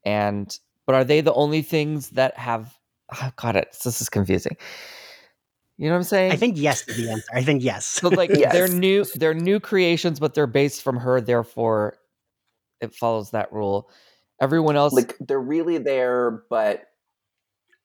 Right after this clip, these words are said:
Speaker 3: that's sort of the mystery right now. It's like, they're not based on some other kid that's really there. They're not based on babies who are there. They're not based on
Speaker 1: Okay, and then
Speaker 3: anything.
Speaker 1: Vision
Speaker 3: They're
Speaker 1: is based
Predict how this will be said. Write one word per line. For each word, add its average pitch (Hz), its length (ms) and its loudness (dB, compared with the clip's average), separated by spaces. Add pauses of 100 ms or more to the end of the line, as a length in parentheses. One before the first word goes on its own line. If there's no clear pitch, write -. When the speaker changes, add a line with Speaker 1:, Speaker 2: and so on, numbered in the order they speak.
(320)
Speaker 3:
that's 127 340 -2
sort 117 160 2
of 107 120 2
the 113 80 4
mystery 104 400 -2
right 95 240 -4
now. - 160 -8
It's 101 100 -8
like, - 160 -6
they're 101 220 2
not 104 320 -2
based 101 280 0
on 101 200 -4
some 101 240 -2
other 95 180 0
kid 92 240 -4
that's 95 180 -6
really 98 200 0
there. 110 260 2
They're 101 120 0
not 95 180 -2
based 92 200 -2
on 90 140 -2
babies 90 320 0
who - 120 -4
are 92 100 2
there. 85 240 2
They're 82 100 -2
not 85 240 -6
based 90 240 -6
on 95 100 -2
Speaker 1:
Okay, - 160 -6
and 143 100 0
then 135 100 0
Speaker 3:
anything. - 100 -4
Speaker 1:
Vision 190 300 2
Speaker 3:
They're 180 140 4
Speaker 1:
is 131 160 2
based 143 360 0